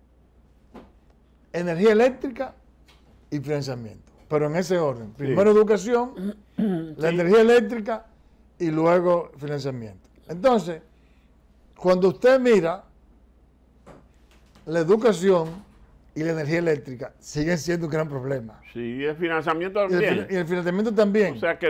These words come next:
Speaker 2: eh, poco ha cambiado.
Speaker 1: Poco ha cambiado.
Speaker 2: Mire, mundo, se nos termina el tiempo, todavía no está haciendo señas.
Speaker 1: Pero el
Speaker 2: Ese
Speaker 1: programa.
Speaker 2: pe-, ese pe-, eh, sí.
Speaker 1: No, pero no puede estar rápido.
Speaker 2: Mire, ese tema, no podemos echarlo en saco roto, tenemos que darle seguimiento. Pero antes de irnos,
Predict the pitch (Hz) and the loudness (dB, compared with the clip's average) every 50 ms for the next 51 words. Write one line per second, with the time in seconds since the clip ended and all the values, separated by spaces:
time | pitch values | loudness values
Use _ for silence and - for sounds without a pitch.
0 | 151 170 - 160 156 - - - 214 208 - - 202 - 175 156 131 117 107 98 | -2 0 0 0 0 0 0 2 2 2 2 0 0 2 0 -2 -2 -2 -2 -2
1 | 85 80 180 185 185 202 196 180 185 160 143 143 135 123 110 104 104 131 151 170 | 2 4 4 4 4 2 0 -2 -2 -4 -4 -4 -6 -6 -6 -8 -6 -4 0 0
2 | 185 170 160 156 147 135 131 117 123 143 143 139 - - 139 147 165 180 190 190 | 0 0 0 -2 -4 -4 -6 -6 -8 -8 -8 -10 -10 -10 -10 -10 -10 -10 -10 -10
3 | 151 - 151 147 135 123 131 127 123 127 139 151 160 156 160 156 139 160 151 147 | -8 -8 -8 -8 -8 -8 -10 -8 -8 -8 -10 -12 -10 -10 -10 -10 -10 -12 -12 -12
4 | 151 147 147 - 110 101 92 90 90 - _ _ _ _ _ _ _ _ _ _ | -12 -12 -10 -10 -10 -10 -10 -12 -16 -18 _ _ _ _ _ _ _ _ _ _
5 | _ _ _ _ - 156 160 170 175 175 165 202 196 185 233 277 247 196 160 131 | _ _ _ _ -2 0 2 4 4 4 4 4 4 6 6 6 4 4 4 4
6 | 156 170 - - 202 - - - - 160 - - - 151 131 110 131 135 135 131 | 4 4 4 2 -2 -6 -4 -4 -4 -4 -4 -4 -6 -6 -6 -4 -4 -4 -2 -2
7 | 127 123 147 208 - _ _ 170 185 185 175 175 175 165 170 175 160 165 175 170 | -4 -4 -6 -8 -12 _ _ -4 -2 -2 0 -2 -2 -4 -4 -6 -4 -2 -2 -2
8 | 165 165 160 156 165 202 214 170 165 170 160 117 120 147 170 - 208 202 - - | -2 -2 -2 -2 0 0 2 2 2 0 0 0 0 0 0 2 0 -4 -2 0
9 | 170 151 143 127 113 104 98 98 - _ _ _ _ _ _ _ _ _ _ - | 0 2 2 2 0 -4 -8 -12 -14 _ _ _ _ _ _ _ _ _ _ -14
10 | 123 123 127 147 160 165 - 196 175 170 170 170 175 170 170 165 165 160 156 151 | -8 -4 -2 -2 -2 -2 0 0 2 2 2 2 0 -2 -4 -6 -6 -4 -4 -4
11 | 147 147 - 151 160 165 160 160 143 127 151 147 143 - 143 131 123 120 117 117 | -4 -2 0 2 2 2 0 -2 -4 -2 -4 -4 -4 -4 -6 -6 -4 -6 -6 -6
12 | 113 120 120 131 143 143 143 143 139 147 143 135 135 - 131 131 127 117 107 104 | -8 -8 -6 -6 -8 -6 -4 -2 -2 -2 -2 -4 -4 -6 -6 -6 -6 -6 -8 -8
13 | 98 95 92 92 - 101 - 127 123 131 147 147 - 185 170 170 156 147 135 123 | -8 -10 -12 -14 -18 -12 -6 -4 -2 -2 -2 -2 -2 -2 0 0 0 0 -2 -4
14 | 123 117 104 | -6 -10 -12